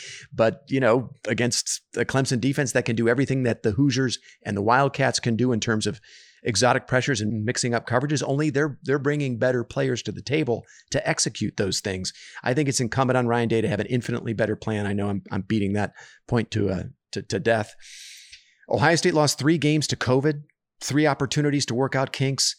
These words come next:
three opportunities to get some of their younger players valuable game experience, three opportunities to beef up their statistical profile.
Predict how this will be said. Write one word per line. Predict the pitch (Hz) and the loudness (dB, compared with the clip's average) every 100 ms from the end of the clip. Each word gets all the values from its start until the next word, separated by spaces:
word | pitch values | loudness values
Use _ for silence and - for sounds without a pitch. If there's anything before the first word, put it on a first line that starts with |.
| _ _ _ _ _ _ - | _ _ _ _ _ _ -6
three | 123 143 | 0 2
opportunities | 135 131 143 139 101 | 2 0 2 2 0
to | |
get | 135 127 | 0 2
some | 123 | 2
of | 117 | 2
their | |
younger | 113 120 127 | 2 2 0
players | - 135 127 95 | -2 0 0 -2
valuable | 92 117 123 117 | -2 0 0 -2
game | 104 123 120 | -2 -2 -2
experience, | 113 - 123 127 120 - | -2 -2 -2 -2 -4 -2
three | 127 139 | 0 2
opportunities | 131 110 135 123 127 - | 0 -2 -2 0 0 -2
to | - | -6
beef | - 120 120 | -2 -2 0
up | 120 | -2
their | 113 | -2
statistical | 101 - - 131 - - | -4 -6 -4 -4 -4 -6
profile. | - 131 120 117 110 110 | 0 0 2 2 2 0